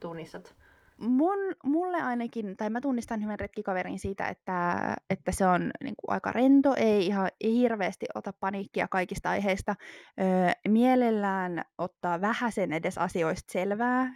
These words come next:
Speaker 2: et tietää, niinku, vähän, et mihin on menossa ja
Speaker 1: Mhm.
Speaker 2: m-, niinku, mi-, mitä tapahtuu. Ö, ja, ja sitten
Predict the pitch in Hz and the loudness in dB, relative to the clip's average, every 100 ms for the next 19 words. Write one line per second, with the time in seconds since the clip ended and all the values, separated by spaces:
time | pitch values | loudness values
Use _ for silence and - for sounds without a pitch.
0 | - 190 - 196 185 170 156 - - - | -6 -6 0 2 4 2 0 0 -4 -4
1 | 170 190 175 208 185 196 156 151 185 233 | 0 2 0 2 2 2 2 0 0 0
2 | - - 277 - - - - - 190 180 | 0 0 0 -2 -20 -20 -20 -14 -6 -2
3 | 170 226 160 - - 143 175 - 165 170 | -2 -2 -6 -6 -4 -2 0 -2 -2 -4
4 | - 208 196 190 202 226 - 294 285 285 | -2 -2 -2 -2 -2 -2 0 2 4 2
5 | - _ _ _ _ _ _ _ _ - | -4 _ _ _ _ _ _ _ _ -18
6 | - - 185 175 175 170 170 175 _ - | -16 -6 -2 0 2 2 0 -2 _ -6
7 | - - 220 220 294 - 285 254 | -2 0 0 -2 -4 -4 -2 -2